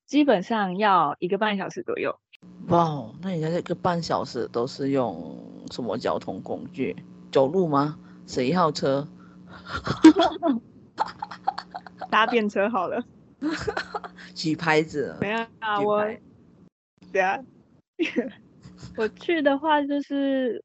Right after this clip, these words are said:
Speaker 1: 我会先搭公车到捷运站，然后再捷运搭到圆山转运站，
Speaker 2: 嗯。
Speaker 1: 然后搭那种公路公车，有点像客运的那种，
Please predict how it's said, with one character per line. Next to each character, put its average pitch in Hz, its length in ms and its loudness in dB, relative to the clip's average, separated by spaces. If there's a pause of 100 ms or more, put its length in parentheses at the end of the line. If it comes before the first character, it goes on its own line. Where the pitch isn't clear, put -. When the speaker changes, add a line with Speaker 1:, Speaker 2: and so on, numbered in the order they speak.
(120)
Speaker 1:
我 208 240 0
会 294 140 4
先 277 440 2
搭 247 200 4
公 233 220 -2
车 233 160 -2
到 220 140 2
捷 170 180 0
运 170 140 -2
站， 175 300 -2 (600)
然 185 100 2
后 202 80 2
再 220 320 4 (880)
捷 202 260 4
运 226 220 4
搭 196 240 4
到 190 340 4
圆 175 300 0
山 190 340 -2
转 170 240 -4
运 170 160 -4
站， 160 260 0
Speaker 2:
嗯。 220 60 -10 (400)
Speaker 1:
然 180 120 0
后 190 80 4
搭 196 460 4
那 208 140 -2
种 180 280 -6
公 208 320 0
路 196 360 0
公 170 260 -2
车， - 180 -6
有 160 60 2
点 185 120 -2
像 196 180 0
客 202 240 -2
运 175 200 0
的 - 80 -8
那 - 220 -4
种， - 140 -16